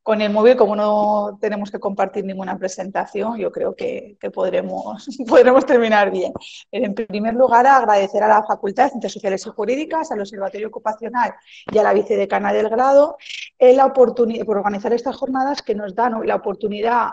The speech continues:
a nosotros, pues, a las diferentes, los diferentes, en este caso, centros de investigación de la universidad, que nos, eh, ofrecerles a los alumnos, hablarles de nuestras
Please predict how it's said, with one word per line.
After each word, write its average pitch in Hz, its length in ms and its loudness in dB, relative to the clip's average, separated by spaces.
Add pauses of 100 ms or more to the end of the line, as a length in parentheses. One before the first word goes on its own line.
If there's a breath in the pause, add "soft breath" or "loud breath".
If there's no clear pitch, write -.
a - 220 -10
nosotros, 208 480 -8
pues, - 180 -8
a 202 60 -4
las 190 180 -2
diferentes, 214 880 -4 (280 loud breath)
los 220 100 -12
diferentes, 214 380 -2
en 226 60 -6
este 214 140 -4
caso, 220 280 -4
centros 208 260 -4
de 214 60 -4
investigación 220 600 -4
de 247 60 -6
la 254 80 -2
universidad, 254 540 -4
que 277 100 -12
nos, 220 340 -12 (500 loud breath)
eh, 208 100 -4
ofrecerles 220 580 -4
a 233 60 -2
los 226 280 -6
alumnos, 233 420 -4
hablarles 208 300 -4
de 226 80 0
nuestras 190 460 -6